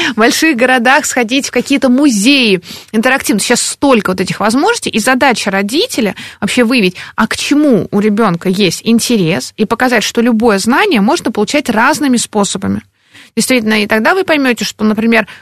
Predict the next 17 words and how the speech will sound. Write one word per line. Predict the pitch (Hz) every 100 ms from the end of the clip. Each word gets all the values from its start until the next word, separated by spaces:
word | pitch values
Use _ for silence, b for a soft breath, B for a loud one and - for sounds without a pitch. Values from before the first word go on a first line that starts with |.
| B
когда | - 208
говорят, | 196 185 -
«Вот | 220
ребёнку | 233 370 466
сложности | - 294 - 233
с | 240
математикой». | 226 - 214 170 - - - _ _ _ -
Вот | 214
реальный | 226 285 269
кейс. | 214 165 - - _ b b b
У | 226
одного | 262 311 311
ребёнка | 247 220 202 -
сложности | 254 -
математика, | 233 233 240 226 - -
он | 208
действительно, | 208 - 262 240 214 190